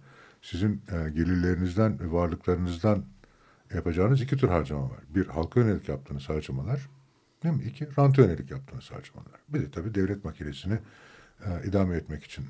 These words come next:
e, yaptığınız, işte bürokrasiye yaptığınız maaşlardı, şunlardı, bunlardı var.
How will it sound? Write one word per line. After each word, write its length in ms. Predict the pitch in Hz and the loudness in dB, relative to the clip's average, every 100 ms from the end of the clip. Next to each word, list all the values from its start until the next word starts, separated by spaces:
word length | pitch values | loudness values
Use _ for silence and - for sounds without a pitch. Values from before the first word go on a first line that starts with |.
| - | -14
e, 400 | - 69 62 58 | -10 -8 -8 -10
yaptığınız, 500 | 71 69 - 65 98 | -10 -10 -10 -6 -6
işte 260 | 101 - 80 | -6 -8 -6
bürokrasiye 520 | 87 85 - - - | -4 -4 -6 -10 -10
yaptığınız 480 | 58 64 - 80 82 | -12 -12 -14 -12 -8
maaşlardı, 560 | 71 67 - 76 67 67 | -6 -8 -10 -14 -14 -14
şunlardı, 400 | 69 65 67 101 | -10 -8 -6 -4
bunlardı 380 | 90 69 - | -2 -4 -8
var. 180 | - _ | -14 _